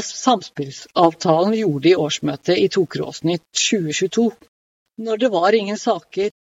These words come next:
som omhandlet den? Og så er det referatene våre. De pleide å være på to sider, men nå er de mye lenger. For Obos-møtelederne som de innkaller for,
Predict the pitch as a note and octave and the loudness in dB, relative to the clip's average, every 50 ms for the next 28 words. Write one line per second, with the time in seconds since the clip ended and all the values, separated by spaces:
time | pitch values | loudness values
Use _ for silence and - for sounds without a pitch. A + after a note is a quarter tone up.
0 | _ _ _ _ _ - - A#3+ A#3 A3 G#3 F#3+ F#3+ G3+ A3 A#3 B3+ B3 - D4 | _ _ _ _ _ -12 -12 -10 -8 -6 -6 -8 -6 -6 -4 -4 -4 -2 0 2
1 | D#4 D4+ C4+ - _ _ _ _ _ _ _ _ _ _ _ _ _ _ _ _ | 2 2 0 -2 _ _ _ _ _ _ _ _ _ _ _ _ _ _ _ _
2 | _ _ _ _ _ _ _ _ _ _ - B3+ - - D4+ D4+ D4+ D#4 D#4 E4 | _ _ _ _ _ _ _ _ _ _ -8 -4 0 0 0 2 4 4 4 4
3 | D#4+ - E4 C#4+ G#3+ E3 D#3 _ _ - E3+ E3+ D#3+ E3+ E3+ F3+ G#3+ A3+ A3 _ | 2 2 2 2 2 0 -2 _ _ -10 -8 -6 -4 -4 0 2 2 0 0 _
4 | _ _ _ _ _ _ - G#3 A3+ - - C4 A#3 F#3+ F3+ F#3+ G#3+ G3+ F3 D3+ | _ _ _ _ _ _ -10 -10 -8 -4 -2 -2 0 0 0 0 0 0 0 -2
5 | - F3 D#3+ - E3+ E3 D3 - - F#3 D#3+ D3+ D3+ F3 F3+ E3+ _ _ _ _ | -6 -10 -10 -10 -10 -12 -10 -8 -8 -8 -6 -6 -6 -6 -6 -8 _ _ _ _
6 | _ _ _ _ - - - _ _ - A3+ A#3 A#3+ A#3+ A#3+ A#3 G#3+ F3+ E3+ E3 | _ _ _ _ -20 -20 -20 _ _ 2 4 6 6 6 6 6 6 6 6 6
7 | F#3 G3+ G#3+ G#3+ G3+ G3+ _ - G#3+ G#3+ F#3+ F3+ F3+ F3 E3 D3 C#3 C#3+ D#3 E3+ | 6 6 6 4 2 -4 _ -4 -2 -2 0 0 0 0 0 -2 -2 -2 -2 -2
8 | F3 F3 _ _ _ _ _ _ _ _ _ _ _ _ _ _ _ _ _ _ | -4 -4 _ _ _ _ _ _ _ _ _ _ _ _ _ _ _ _ _ _
9 | _ _ _ - - C4+ C#4 C4 C4 - - - - - A#3+ A#3 A#3 A3+ G#3+ C4+ | _ _ _ 0 2 4 4 4 2 -2 -4 -8 -6 -2 -2 -2 -2 0 2 2
10 | C#4 A#3 - - B3+ B3+ A#3+ A#3+ B3 B3 B3 A#3+ A3+ B3 B3+ C4 C4+ C4 - C4+ | 2 2 4 4 4 4 4 2 2 4 4 6 6 6 4 4 2 2 2 2
11 | C4 B3+ B3+ B3+ A#3+ A3+ G#3+ F#3 F3+ - - G3 F#3 F#3 G3+ A3+ A3+ - - A3 | 2 2 2 0 0 0 -2 -2 -4 -4 -4 -2 2 4 4 4 4 2 0 -2
12 | A3+ | -2